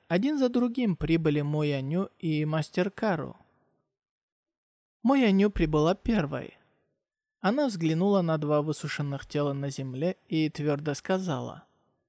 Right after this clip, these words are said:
«Да, это был он». Холодный блеск появился в ее глазах. Она начала осматривать листья и ветки,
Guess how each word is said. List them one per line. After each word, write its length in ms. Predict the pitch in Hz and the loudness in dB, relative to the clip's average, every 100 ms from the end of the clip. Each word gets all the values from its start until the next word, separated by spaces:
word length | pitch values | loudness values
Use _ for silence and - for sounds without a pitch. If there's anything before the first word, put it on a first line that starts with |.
| _ _ _ _ _ - 240 | _ _ _ _ _ -16 -6
«Да, 400 | - 233 180 165 - _ _ _ _ _ _ | 0 4 4 2 -2 _ _ _ _ _ _
это 320 | 247 240 - 233 | 0 2 2 2
был 180 | 254 | 2
он». 360 | 269 208 143 131 - _ _ _ _ _ _ _ _ _ _ | 4 2 0 -6 -16 _ _ _ _ _ _ _ _ _ _
Холодный 540 | - 180 175 160 151 147 | -4 2 4 4 0 -4
блеск 440 | 143 151 190 - | -2 0 -2 -4
появился 640 | - 151 139 147 143 147 | -2 0 0 -2 -2 -2
в 60 | 139 | -2
ее 240 | 139 131 | -2 -2
глазах. 680 | 139 143 147 156 131 113 - _ _ _ _ _ _ _ - | -2 -2 -2 -4 -6 -8 -16 _ _ _ _ _ _ _ -6
Она 200 | 269 269 | 0 2
начала 440 | 214 185 170 156 | 2 2 2 2
осматривать 680 | 147 160 156 - 139 139 139 | 0 -2 -2 -2 -4 -4 -4
листья 420 | 143 139 - 139 | -2 -2 -4 -6
и 160 | - 135 | -4 -4
ветки, 540 | 143 190 - 180 | -2 -4 -4 -6